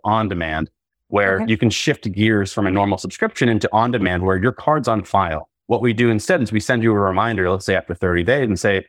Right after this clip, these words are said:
Speaker 1: "Hey, are you ready for more?" And you can snooze that, or you can essentially reply yes, and it'll automatically fulfill your order.
Speaker 2: Okay.
Speaker 1: Right? So it's the
Speaker 2: So
Speaker 1: same mechanic as a subscription,
Speaker 2: Yeah.
Speaker 1: but you're in full control.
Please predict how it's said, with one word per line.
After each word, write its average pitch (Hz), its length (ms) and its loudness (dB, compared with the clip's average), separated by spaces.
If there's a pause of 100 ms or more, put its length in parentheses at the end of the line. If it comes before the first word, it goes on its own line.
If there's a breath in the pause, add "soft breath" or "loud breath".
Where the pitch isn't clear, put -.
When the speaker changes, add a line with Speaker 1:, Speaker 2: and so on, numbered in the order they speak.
(200)
Speaker 1:
"Hey, 127 140 4
are 113 60 4
you 107 160 0
ready 98 220 0
for - 140 -4
more?" 82 380 -2 (240)
And 104 140 2
you 104 80 2
can 104 120 -2
snooze 123 420 0
that, 160 280 0 (220)
or 110 160 4
you 110 120 0
can 110 140 0
essentially 117 420 -2
reply 98 300 0
yes, 90 480 -2 (240)
and 98 80 0
it'll 95 260 0
automatically 98 560 -2
fulfill 87 320 -4
your 85 140 0
order. 78 380 -4 (360)
Speaker 2:
Okay. 180 300 -6
Speaker 1:
Right? 180 260 -2
So 135 100 0
it's 196 80 0
the 185 80 0
Speaker 2:
So 175 60 -6
Speaker 1:
same 151 240 2
mechanic 139 480 -2
as 104 140 -2
a 95 40 -8
subscription, - 560 -4
Speaker 2:
Yeah. 185 220 0
Speaker 1:
but 117 100 2
you're 135 200 2
in 127 80 0
full 117 220 0
control. - 460 -4